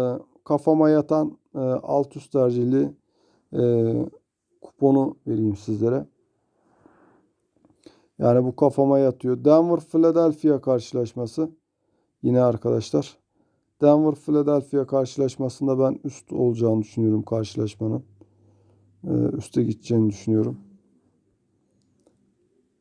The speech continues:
İki yüz yirmi beş buçuk dedim. İki yüz yirmi altı buçuğa çekmişler.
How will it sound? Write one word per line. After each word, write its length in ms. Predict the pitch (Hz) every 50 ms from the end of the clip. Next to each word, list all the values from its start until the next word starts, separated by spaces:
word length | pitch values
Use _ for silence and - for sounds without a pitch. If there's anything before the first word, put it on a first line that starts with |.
| _ _ _ _ _ -
İki 260 | - - - - 131
yüz 180 | 123 117 117
yirmi 220 | 123 120 120 123 123
beş 280 | 127 120 113 - _
buçuk 500 | 120 110 - 131 127 127 - - - 202 _ _
dedim. 420 | 123 117 110 123 127 127 143 - 170
İki 260 | 143 - - - 143
yüz 160 | 131 123 120
yirmi 200 | 127 120 127 127
altı 280 | 123 123 113 - 127 120
buçuğa 320 | 117 113 - 127 120 110
çekmişler. 640 | 107 - 117 113 - _ _ - _ - 139 131 -